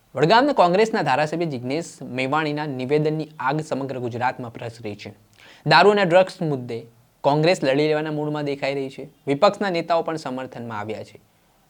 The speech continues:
ને કોંગ્રેસના આરોપો ગૃહમંત્રી હર્ષ સંઘવી અને પોલીસ સામે લાગી રહ્યા છે, જેમાં દારૂ ડ્રગ્સ મુદ્દે થોડા દિવસ પહેલા વાવથરા જિલ્લામાં જે રીતે ધારાસભ્ય જિજ્ઞેશ મેવાણીએ પોલીસ અધિકારીઓનો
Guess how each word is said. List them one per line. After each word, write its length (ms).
ને 160
કોંગ્રેસના 920
આરોપો 320
ગૃહમંત્રી 520
હર્ષ 320
સંઘવી 380
અને 240
પોલીસ 360
સામે 280
લાગી 260
રહ્યા 240
છે, 80
જેમાં 280
દારૂ 220
ડ્રગ્સ 300
મુદ્દે 180
થોડા 220
દિવસ 180
પહેલા 220
વાવથરા 420
જિલ્લામાં 480
જે 120
રીતે 220
ધારાસભ્ય 500
જિજ્ઞેશ 360
મેવાણીએ 480
પોલીસ 260
અધિકારીઓનો 540